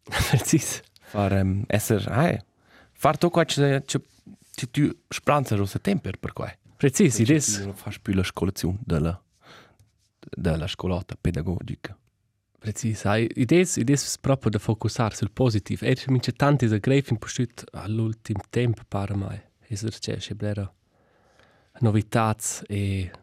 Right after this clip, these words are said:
Speaker 1: a tots focus esce bes un sin üna roba negativa e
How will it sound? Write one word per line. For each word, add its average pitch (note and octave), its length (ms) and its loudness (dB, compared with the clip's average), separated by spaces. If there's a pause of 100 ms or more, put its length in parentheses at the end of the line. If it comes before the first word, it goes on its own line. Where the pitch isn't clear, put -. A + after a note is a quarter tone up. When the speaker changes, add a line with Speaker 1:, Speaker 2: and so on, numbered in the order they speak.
(240)
Speaker 1:
a - 100 -14
tots - 220 0
focus - 380 -2
esce G#2+ 200 -2
bes G#2 240 -2
un G2+ 240 0 (760)
sin A2 220 0
üna G#2+ 180 4
roba G#2 380 0
negativa G2+ 800 -2
e G2 300 -6